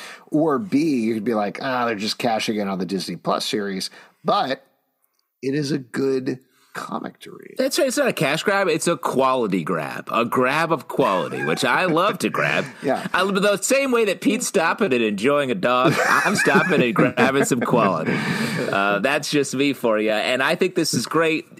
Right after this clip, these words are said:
Speaker 2: A Nick Fury-based story, which we don't get a lot of these days, where he is having a little fun while dealing with something. Like, the vibe when he walks into the room, um, of this, these, this family, uh, the case that he's investigating,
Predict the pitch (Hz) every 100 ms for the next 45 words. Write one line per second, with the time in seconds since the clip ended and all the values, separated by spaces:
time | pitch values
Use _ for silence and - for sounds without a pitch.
0 | - 147 131 127 147 190 - 143 135 123
1 | 113 87 131 143 202 - - - 101 87
2 | 92 101 95 101 127 139 131 98 85 82
3 | 82 85 82 - 95 92 - - - -
4 | 120 110 - - 156 135 113 110 104 -
5 | - 147 202 185 120 101 95 - 85 82
6 | 85 85 98 101 92 120 123 110 - 110
7 | 101 104 101 117 - - - - 139 110
8 | 127 139 180 160 127 127 135 123 117 120
9 | 127 117 104 98 98 107 113 113 - 87
10 | 85 85 82 - - 95 85 87 95 -
11 | - - - - 92 87 80 - - 95
12 | - - 95 101 101 107 110 76 78 80
13 | - 90 90 82 92 80 78 85 - 104
14 | 107 120